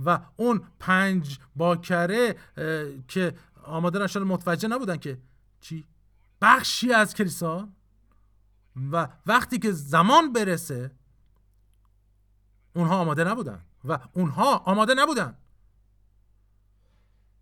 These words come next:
و اونها آماده نبودن. و توجه بکن، این نیمی از کلیساست و اونها ده نفر بودن و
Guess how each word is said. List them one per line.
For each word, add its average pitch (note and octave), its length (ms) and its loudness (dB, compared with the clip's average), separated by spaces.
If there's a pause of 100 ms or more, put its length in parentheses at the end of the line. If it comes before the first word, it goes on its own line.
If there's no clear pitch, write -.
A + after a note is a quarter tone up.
(920)
و C3 140 -6
اونها C3 320 -8
آماده A2 520 -14
نبودن. E3 600 -2
و C#3 120 -4
توجه F#3 380 -4
بکن، A3 280 -4
این F#3 280 2
نیمی D#4 280 2
از D3+ 340 -4 (260)
کلیساست D#4+ 840 2
و F#3+ 140 0 (160)
اونها F#3 340 2
ده A#3 300 0
نفر A3+ 260 0
بودن D#3 500 -2
و D#3 200 2